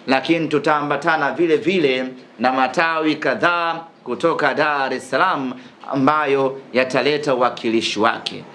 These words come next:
Kutakuwa kuna burudani kadha wa kadha zikihusisha ngoma zetu za Simba Sports Club. King Faida atakuwepo hapo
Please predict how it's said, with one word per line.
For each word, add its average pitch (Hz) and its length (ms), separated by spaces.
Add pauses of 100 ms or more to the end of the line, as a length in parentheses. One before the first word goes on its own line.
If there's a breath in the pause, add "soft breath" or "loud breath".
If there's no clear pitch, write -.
(340 loud breath)
Kutakuwa 143 520
kuna 160 300
burudani 160 520
kadha 170 480
wa 143 140
kadha 214 480 (920 loud breath)
zikihusisha 156 920 (180)
ngoma 151 340
zetu 151 340
za 143 120
Simba 156 420
Sports 147 540
Club. 180 300 (380 loud breath)
King 185 300
Faida 165 340
atakuwepo 139 500
hapo 208 500